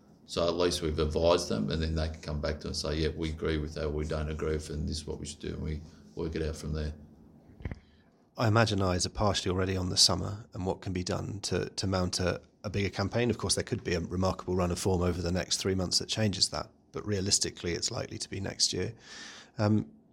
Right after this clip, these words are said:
Speaker 2: competitive budget again, it was what was mentioned last year. Do you feel that will be possible again in the new season or over the summer for whoever is in charge of the first team?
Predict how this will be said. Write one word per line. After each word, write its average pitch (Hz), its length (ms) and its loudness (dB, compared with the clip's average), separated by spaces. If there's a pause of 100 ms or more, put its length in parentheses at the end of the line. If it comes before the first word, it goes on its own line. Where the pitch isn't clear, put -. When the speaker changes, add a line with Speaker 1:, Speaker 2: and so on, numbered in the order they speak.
(160)
Speaker 2:
competitive 113 520 0
budget 95 300 0
again, 95 300 -6
it 98 120 -2
was 101 180 -2
what 104 120 4
was 101 120 0
mentioned 101 540 0
last 92 380 2
year. 101 200 -4 (960)
Do - 100 0
you 101 40 2
feel 101 220 6
that 95 160 4
will 98 100 0
be 95 400 -2 (460)
possible 95 400 2
again 101 440 0 (140)
in 90 340 -4 (140)
the - 80 -6
new 95 180 2
season 113 400 2
or 92 140 -6
over 95 140 0
the 104 100 2
summer 98 240 4
for 90 140 -2
whoever 95 360 2
is 92 120 4
in 92 100 0
charge 95 300 2
of - 80 -2
the - 80 -6
first 101 320 0
team? 120 280 -4